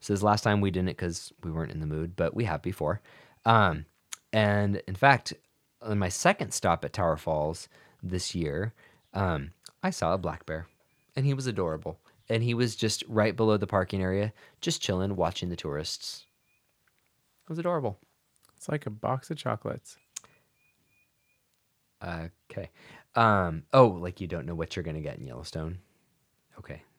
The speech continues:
Speaker 1: thanks for that.
Speaker 2: There you go.
Speaker 1: Um, finally, <laughs>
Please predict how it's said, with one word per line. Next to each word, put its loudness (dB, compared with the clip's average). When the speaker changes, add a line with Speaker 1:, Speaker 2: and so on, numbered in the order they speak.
Speaker 1:
thanks -16
for -18
that. -14
Speaker 2:
There -6
you -8
go. -10
Speaker 1:
Um, -2
finally, 2
<laughs> -16